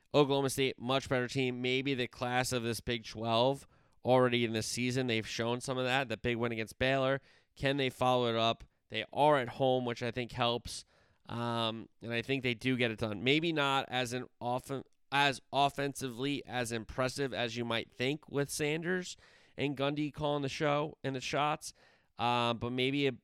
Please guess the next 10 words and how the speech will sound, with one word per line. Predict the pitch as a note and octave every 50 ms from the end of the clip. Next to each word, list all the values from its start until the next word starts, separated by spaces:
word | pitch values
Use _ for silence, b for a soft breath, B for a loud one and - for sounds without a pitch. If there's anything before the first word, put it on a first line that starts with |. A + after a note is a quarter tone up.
| -
a | - A#2+ A#2
good | G2+ G#2 C3+ C3 B2 A2 -
defensive | - A#2+ A#2+ A2+ - A2+ G#2+ - - G2+ -
performance | G#2 G2+ G2+ G#2 G2+ G2+ G2 F#2+ G2 - -
against | G2+ G#2 G#2 - -
Texas | A2+ G#2+ G2+ G#2 G2+ F#2+
Tech | - A2+ G2+ F#2 - -
for | - - G#2+ G2+
the | G2+
Pokes. | - - G2+ B1 - - - -